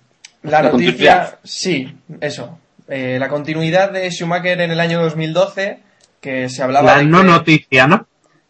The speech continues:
Speaker 1: Bueno, <laughs> se hablaba de que podría irse, pero al final, yo siempre dije que se iba a ir, pero bueno, al final se queda. Se queda en dos mil doce, cierra la puerta a un asiento libre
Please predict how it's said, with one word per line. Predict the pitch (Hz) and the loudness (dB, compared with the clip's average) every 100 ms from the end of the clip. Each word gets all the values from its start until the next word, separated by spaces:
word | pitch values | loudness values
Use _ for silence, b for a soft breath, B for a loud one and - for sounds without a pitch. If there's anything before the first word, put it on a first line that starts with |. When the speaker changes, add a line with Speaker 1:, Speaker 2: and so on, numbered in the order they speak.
| _ | _
Speaker 1:
Bueno, | - 151 147 135 165 _ | -8 -4 -4 -4 -16 _
<laughs> | 170 143 190 | -4 -2 -2
se | 165 | 2
hablaba | 165 180 202 | 2 4 2
de | 196 196 | 2 -2
que | 190 | -4
podría | 185 185 196 190 | -6 -4 -4 -4
irse, | 196 - 202 196 214 _ _ _ _ _ | -6 -10 -10 -10 -12 _ _ _ _ _
pero | 165 180 | 2 4
al | 185 | 2
final, | 170 160 160 175 180 180 175 _ _ | -2 -4 -2 -2 -2 -10 -16 _ _
yo | 147 160 | -8 -8
siempre | 170 196 180 | -6 -8 -8
dije | 175 180 | -8 -10
que | 160 | -10
se | 160 | -8
iba | 156 | -4
a | 143 | -4
ir, | 131 127 | -6 -12
pero | 135 | -8
bueno, | 143 135 - _ _ | -6 -8 -12 _ _
al | 143 | -8
final | 139 156 175 | -6 -4 -4
se | 175 180 | -4 -8
queda. | 156 147 131 - _ _ _ _ | -4 -4 -6 -12 _ _ _ _
Se | - - 156 | -12 -8 -2
queda | 185 | 0
en | 190 | 0
dos | 190 185 | -2 -6
mil | 190 190 | -8 -6
doce, | 208 208 202 | -6 -6 -8
cierra | 202 180 180 | -6 -6 -2
la | 180 170 | -4 -4
puerta | 180 180 165 139 139 _ _ _ _ | -4 -6 -4 -6 -6 _ _ _ _
a | - 156 | -4 -4
un | 175 | -2
asiento | 170 165 175 175 170 165 165 165 | -4 -6 -8 -6 -6 -8 -6 -4
libre | 165 165 165 165 160 165 | -4 -4 -4 -2 -4 -8